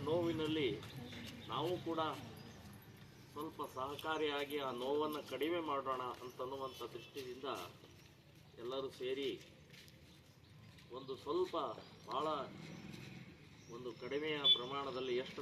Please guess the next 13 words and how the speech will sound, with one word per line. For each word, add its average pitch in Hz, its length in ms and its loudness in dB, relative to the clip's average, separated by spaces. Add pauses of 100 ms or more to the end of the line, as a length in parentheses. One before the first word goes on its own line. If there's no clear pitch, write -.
ಸಹಾಯ 123 340 0
ಆಗತ್ತೆ 120 360 -2
ಅಂತ 113 180 -6
ಹೇಳಿ 120 160 -2 (100)
ನಾವೆಲ್ಲ 113 320 0 (160)
ಕಡೆಯಿಂದ 117 340 -2 (760)
ಸಂಗ್ರಹ 120 280 0 (120)
ಮಾಡಿ, 123 240 2 (1600)
so 120 80 -2 (200)
ನಿಮ್ಮ 135 180 0 (1500)
ಸಹಕಾರಿ 135 520 0 (120)
ಆಗಲಿ 131 340 2
ಅಂತನ್ನುವಂಥದ್ದು 120 880 0